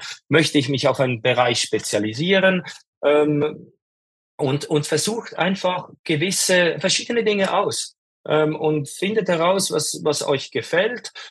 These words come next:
äh, dann vertieft das. Und, und wenn man, wenn man da offen ist und Leute sieht und Fragen stellt, dann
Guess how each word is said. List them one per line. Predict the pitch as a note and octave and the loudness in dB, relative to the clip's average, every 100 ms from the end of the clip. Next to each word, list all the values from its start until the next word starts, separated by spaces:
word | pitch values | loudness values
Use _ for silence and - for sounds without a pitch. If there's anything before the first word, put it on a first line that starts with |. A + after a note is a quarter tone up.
| _ | _
äh, | - D3 | -2 0
dann | D#3 D3+ | 2 -2
vertieft | - B2+ - F#3+ B3 - - | -2 -6 -2 -4 -4 -10 -2
das. | G3 G3+ G3 - - _ _ | 0 0 -2 -8 -14 _ _
Und, | _ D#3 E3 D#3+ D3 - - - - - _ | _ 0 2 0 -2 -10 -10 -16 -16 -20 _
und | D#3+ E3 D3 | 0 2 2
wenn | D3+ G3 | 4 4
man, | F#3+ F#3 F3+ D#3+ D3 | 6 4 2 0 0
wenn | D#3+ F3 E3+ | -2 0 2
man | E3 E3 E3 | 0 0 -4
da | D3 D3+ | -2 -2
offen | - A3 - - B2+ | -2 -4 -2 -2 0
ist | C#3+ C3+ - - | 0 0 -2 -6
und | - D3 C#3+ - - | 0 2 2 -2 -2
Leute | D3+ E3+ F#3+ F#3+ | 4 4 4 0
sieht | D#3+ - C#3 B2+ | -2 0 -2 -2
und | B2+ | -4
Fragen | - D3 F3+ F#3+ D#3+ | 0 0 0 0 -2
stellt, | - C3+ A#2+ A#2 - - - _ _ | 0 0 0 -2 -10 -18 -18 _ _
dann | D3+ D#3 D#3 D3 | 0 2 -2 -6